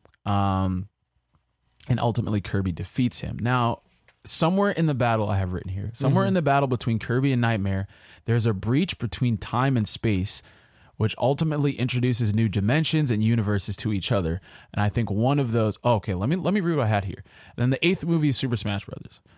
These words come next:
Speaker 1: So Kirby's rupture in space and time allows Master Hand to pluck the strongest fighters from each of these respective dimensions and somehow pits
Speaker 2: This is
Speaker 1: them aga-
Speaker 2: Kirby's movie?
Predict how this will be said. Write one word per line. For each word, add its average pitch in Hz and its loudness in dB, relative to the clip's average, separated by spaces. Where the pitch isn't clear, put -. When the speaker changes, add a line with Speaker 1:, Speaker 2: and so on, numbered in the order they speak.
Speaker 1:
So 123 0
Kirby's 190 2
rupture 170 2
in 151 0
space 143 0
and 113 -2
time 107 0
allows 104 0
Master 123 0
Hand 120 2
to 113 0
pluck 131 -2
the 110 -2
strongest 143 0
fighters 117 0
from 101 -6
each 120 -4
of 113 -4
these 120 0
respective 117 -4
dimensions 101 -2
and 120 -2
somehow 131 2
pits - -6
Speaker 2:
This 165 -2
is - -4
Speaker 1:
them 143 2
aga- 143 2
Speaker 2:
Kirby's 151 0
movie? 180 -2